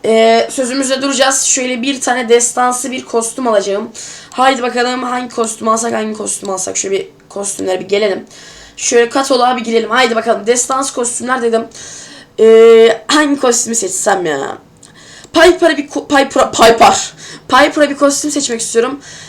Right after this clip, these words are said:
Kelebek Piper mı seçsem? Ay, Bayraktar Piper mı?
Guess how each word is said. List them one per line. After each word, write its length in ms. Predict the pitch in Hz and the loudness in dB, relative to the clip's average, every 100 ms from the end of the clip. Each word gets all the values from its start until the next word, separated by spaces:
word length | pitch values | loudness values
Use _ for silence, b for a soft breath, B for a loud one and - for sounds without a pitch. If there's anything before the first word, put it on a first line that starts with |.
| B - | B -2
Kelebek 400 | 269 277 302 294 | 2 4 4 2
Piper 280 | 247 240 | 0 0
mı 80 | 285 | -2
seçsem? 420 | - - - - - - | -2 -4 -6 -8 -10 -2
Ay, 160 | 220 | 2
Bayraktar 520 | 226 226 233 233 226 226 | 4 6 4 2 0 0
Piper 320 | 196 - 185 | -2 -4 -8
mı? 160 | - | -10